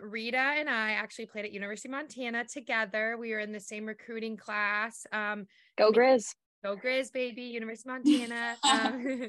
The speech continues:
Speaker 1: <laughs> we became great friends from the start and, um, had a really amazing four years together there. And, um, Rita is originally from Oregon, which she'll go into more of this detail herself, but a few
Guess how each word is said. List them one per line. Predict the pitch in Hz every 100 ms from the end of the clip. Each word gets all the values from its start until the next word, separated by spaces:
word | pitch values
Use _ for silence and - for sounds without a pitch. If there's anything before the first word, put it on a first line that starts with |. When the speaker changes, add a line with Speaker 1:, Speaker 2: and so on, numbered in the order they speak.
| 220
Speaker 1:
<laughs> | 349 349 349 - 247
we | 254
became | - 262 240 226
great | 247 247 254
friends | 262 254 233
from | 254
the | 254
start | - - 226 220 220 226 -
and, | 220 214 214 202 196
um, | 208 196
had | 214
a | 208
really | 202 208 208 202
amazing | 208 202 202 202 202
four | 190 196 190
years | 190 196 -
together | 196 196 196
there. | 185 180 180 180 202 262 -
And, | 214 196 190 - _ _ _ _
um, | 233 233 226
Rita | 220 233 240 262 269
is | 254 226
originally | 220 196 240
from | 277 254
Oregon, | 220 220 208 202 208 214
which | 214 -
she'll | - 202
go | 196 196
into | 196 190
more | 190
of | 185
this | 185 -
detail | 196 - 185
herself, | 190 180 - 175 170 208 _
but | 202
a | 190
few | - 208 202